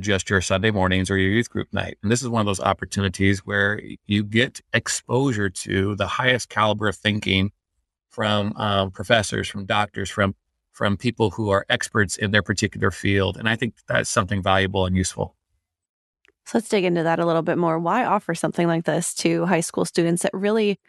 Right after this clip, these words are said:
Speaker 2: encourages that, that deeper critical thinking?
Speaker 1: Yeah, uh,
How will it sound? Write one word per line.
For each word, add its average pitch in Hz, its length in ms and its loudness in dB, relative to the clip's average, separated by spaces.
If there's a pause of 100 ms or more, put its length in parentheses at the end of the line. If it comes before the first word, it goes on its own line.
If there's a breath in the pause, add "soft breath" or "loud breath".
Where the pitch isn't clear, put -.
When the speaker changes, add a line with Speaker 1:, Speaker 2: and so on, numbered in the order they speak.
(200 loud breath)
Speaker 2:
encourages 190 800 0
that, 160 320 0
that - 180 0
deeper 175 320 0
critical 165 380 0
thinking? 156 400 0 (1400)
Speaker 1:
Yeah, 135 320 2
uh, - 420 -2